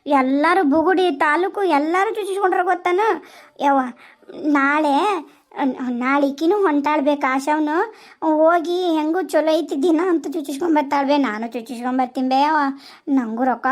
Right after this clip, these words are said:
ಕೊಡು ಬೇ. ಅದು ಅವು ಇವು ಬ-, ಸೂಜಿನ ಚುಚ್ತಾರಂತ, ಸುಚ್ಚಿ ದಾರ ಕಟ್ತಾರಂತ ಬೇ ಅವ್ವ. ನಾ ಹೋಲ್ ಮಾಡ್ಸ್ಯಂತೀನಿ ಬೇ ಅವ್ವ. ತೂತಾತಂದ್ರ, ಹ್ಮ್, ನಾಳೆ ಮದ್ವೆ ಆಗಿ ಬುಗುಡಿ ಇಡ್ತಾರಲ್ ಮತ್ತ,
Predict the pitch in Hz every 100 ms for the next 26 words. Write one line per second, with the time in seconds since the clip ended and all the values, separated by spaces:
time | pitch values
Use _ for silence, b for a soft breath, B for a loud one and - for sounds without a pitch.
0 | 277 302 269 247 277 403 440 B B -
1 | - - - 359 311 494 494 392 311 302
2 | - 359 359 370 381 359 359 381 294 480
3 | 494 453 453 440 415 349 311 311 466 480
4 | 508 359 330 403 415 - 349 330 277 254
5 | 262 247 220 B B B 269 240 254 311
6 | 285 240 240 277 269 269 240 247 254 247
7 | 247 254 311 311 320 294 302 320 320 339
8 | B B B 330 311 302 294 302 311 320
9 | 311 285 277 294 285 320 302 269 277 320
10 | 330 269 311 302 277 262 247